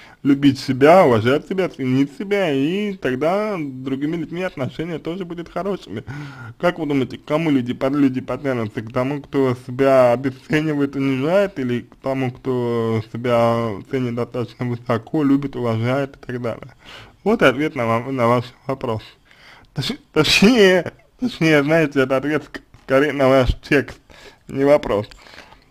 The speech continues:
Ибо вопроса вы не, не задали, к-, как я уже ска-, сказал. Очень жаль, потому что отсутствие вопроса говорит о том, что вы, как я,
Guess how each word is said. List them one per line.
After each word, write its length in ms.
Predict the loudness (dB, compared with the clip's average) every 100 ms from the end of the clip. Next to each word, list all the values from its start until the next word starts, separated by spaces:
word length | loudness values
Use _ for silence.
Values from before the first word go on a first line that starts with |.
| _ _ _ _ _ _ -6
Ибо 360 | -2 2 2 0
вопроса 600 | -6 -2 2 6 6 4
вы 460 | 0 2 2 2 -2 -8 _ _
не, 300 | -8 -6 -6 -6
не 180 | 2 2
задали, 460 | 6 4 2 -4 -12 -16 -20 -20 -20 -20 _ -12
к-, 140 | -10
как 280 | 2 2 6
я 160 | 4
уже 260 | 4 2 -2
ска-, 260 | -6 -12 -8
сказал. 480 | -2 -2 0 -6 -8 _ -20 _ _ _ _ -2
Очень 280 | 0 2
жаль, 280 | 6 8 8
потому 440 | 4 2 4 4 2
что 1000 | -4 0 2 4 4 2 2 -4 -14 -10
отсутствие 560 | -4 -2 0 -4 2 2
вопроса 760 | 4 0 0 -2 -2 -2 0 2
говорит 340 | 0 0 -2
о 80 | -6
том, 260 | -4 -6 -8
что 220 | -4 -2
вы, 220 | 0 0
как 180 | -2 -6
я, 240 | -4 -4